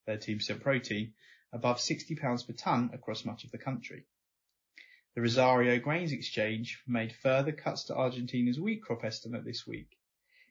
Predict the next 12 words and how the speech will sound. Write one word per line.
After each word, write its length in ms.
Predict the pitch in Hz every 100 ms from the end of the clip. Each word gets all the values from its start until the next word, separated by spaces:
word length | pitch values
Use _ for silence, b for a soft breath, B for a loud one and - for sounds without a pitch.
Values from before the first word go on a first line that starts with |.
| b
Its 140 | 117 -
earlier 300 | 143 156 160
prediction 500 | 156 156 143 - 123
in 160 | 123 131
May 320 | 170 120 117
came 300 | 117 123 117
in 80 | 117
at 100 | 117
nineteen 560 | 120 120 117 120 117
million 320 | 113 110 110 110
tonnes. 480 | - 107 110 - - _ _ _ _ b b b
However, 500 | - 123 127 127 123